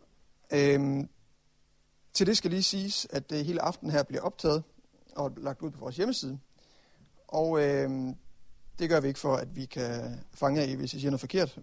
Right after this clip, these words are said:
Det gør vi for, at dem, der ikke kunne være her, de også har mulighed for at, øh, for at, øhm, se det senere. Men det betyder også, at når I stiller et spørgsmål, så skal I lige vente på, at, øh, Martin, han fluks hopper ned til jer med en mikrofon,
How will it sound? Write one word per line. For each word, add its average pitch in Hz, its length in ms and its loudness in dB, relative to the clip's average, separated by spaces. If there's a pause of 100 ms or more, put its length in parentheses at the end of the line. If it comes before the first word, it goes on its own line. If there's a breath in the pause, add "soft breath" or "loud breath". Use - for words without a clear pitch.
(100)
Det 151 80 -6
gør 147 100 0
vi 147 80 -4
for, 139 180 -6
at 131 180 -8
dem, 139 160 -8
der - 160 -12
ikke 226 220 -8
kunne - 140 -10
være 175 80 0
her, 165 80 -4
de 156 180 -8
også 160 200 -10
har 139 100 -10
mulighed 143 240 -10
for 135 460 -14
at, 120 220 -12
øh, - 120 -12 (540 soft breath)
for - 420 -12
at, - 160 -16
øhm, - 280 -14 (640)
se 143 200 -8
det 117 100 -14
senere. 185 280 -8 (1400 loud breath)
Men 214 200 4
det 190 160 -2
betyder 170 240 2
også, 151 180 4
at 123 60 -6
når 131 80 -2
I 135 60 -4
stiller 160 220 -6
et 143 60 -2
spørgsmål, 143 540 -6
så 160 100 -16
skal - 180 -14
I 151 40 -10
lige 165 80 -6
vente 165 180 -6
på, 143 180 -12
at, 135 260 -14
øh, 123 260 -8
Martin, 135 360 -6
han 139 240 -10
fluks - 260 -14
hopper 135 220 -12
ned 160 140 -8
til - 180 -10
jer 147 80 -6
med 127 200 -8
en 123 100 -10
mikrofon, 160 400 -8